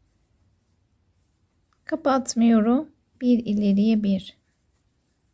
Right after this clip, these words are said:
İkisini birlikte topladım. Bu sıramızda tamamladım.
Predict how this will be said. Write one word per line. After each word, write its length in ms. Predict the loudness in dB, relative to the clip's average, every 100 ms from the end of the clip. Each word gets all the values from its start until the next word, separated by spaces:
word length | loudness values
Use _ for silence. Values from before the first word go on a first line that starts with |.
| _ _ _ _ _ _ _ _ _ _ _ _ _ _ _ _ _ _ _ _ _ _ _ _ _ _ _ _ _ _ _ _ _
İkisini 680 | -12 -10 -12 -8 -4 -4 -4
birlikte 680 | -4 -2 -2 -6 _ -8 -8
topladım. 600 | -8 -10 -10 -12 -12 -14 _ _ _ _ _ _ _ _ _ _ -20 -20 _ _
Bu 80 | -10
sıramızda 640 | -2 2 4 4 0 -6
tamamladım. 920 | -2 2 4 4 4 4 4 2 2